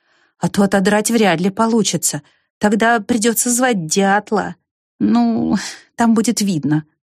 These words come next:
Она подбросила буковый орешек,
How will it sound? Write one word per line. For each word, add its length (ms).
Она 220
подбросила 680
буковый 480
орешек, 540